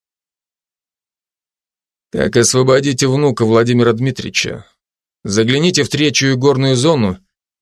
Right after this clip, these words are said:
и захватите с собой мою ягозу.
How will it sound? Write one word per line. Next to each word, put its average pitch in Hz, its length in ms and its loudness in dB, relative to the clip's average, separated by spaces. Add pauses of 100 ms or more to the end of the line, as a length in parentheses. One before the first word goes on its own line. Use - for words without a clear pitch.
(120)
и - 100 -6
захватите 143 640 0
с - 80 0
собой 131 340 2
мою 120 300 2
ягозу. 107 680 -2